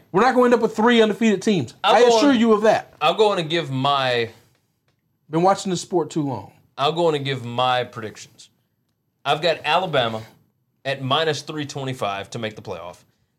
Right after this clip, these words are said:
Speaker 2: Clemson is minus five hundred to make the playoff. Those two, not good bets to make. Michigan, plus two fifty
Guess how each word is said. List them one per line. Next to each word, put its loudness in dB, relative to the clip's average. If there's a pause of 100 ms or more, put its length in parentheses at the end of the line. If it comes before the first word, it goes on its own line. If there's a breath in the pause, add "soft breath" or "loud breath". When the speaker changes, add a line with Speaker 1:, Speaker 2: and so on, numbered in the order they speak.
(120)
Speaker 2:
Clemson -6
is -8
minus -4
five -2
hundred -12
to -16
make -14
the -20
playoff. -18 (540)
Those -12
two, -10 (200)
not -6
good -10
bets -14
to -18
make. -18 (360)
Michigan, -4 (480)
plus -8
two -14
fifty -14